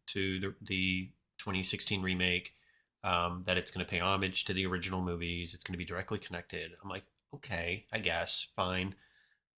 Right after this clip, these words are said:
And the, the, the single moment where I was just one hundred percent, like, committed to it was when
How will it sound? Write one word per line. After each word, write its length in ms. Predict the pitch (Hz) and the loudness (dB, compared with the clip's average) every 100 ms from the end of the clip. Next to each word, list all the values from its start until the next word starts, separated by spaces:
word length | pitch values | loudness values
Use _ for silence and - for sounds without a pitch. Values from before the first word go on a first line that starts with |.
| _ | _
And 320 | 127 98 95 - - | 4 4 4 -4 -8
the, 360 | 107 98 98 - 117 | 2 4 4 -2 -4
the, 340 | 101 92 90 - _ - | 0 0 0 -6 _ -4
the 100 | 98 | 6
single 680 | - - 120 120 120 113 110 | 8 8 8 6 6 6 6
moment 380 | 104 98 92 - _ | 6 6 4 -2 _
where 420 | 101 95 92 92 - - | 0 2 2 0 -4 0
I 160 | 98 | 2
was 200 | 90 90 | 2 0
just 300 | - 92 - - - - | 2 4 2 0 -10 -10
one 180 | 92 104 | 2 4
hundred 240 | 101 110 104 | 4 2 2
percent, 440 | 95 - 95 92 - _ | 2 2 2 -2 -6 _
like, 200 | 90 87 | -6 -4
committed 360 | - 98 87 82 | -2 0 0 0
to 120 | 92 | -4
it 140 | 85 - _ _ _ _ - | -6 -8 _ _ _ _ 2
was 500 | 98 92 85 - - - | 4 4 4 2 0 -4
when 480 | 101 95 95 90 | 4 4 4 0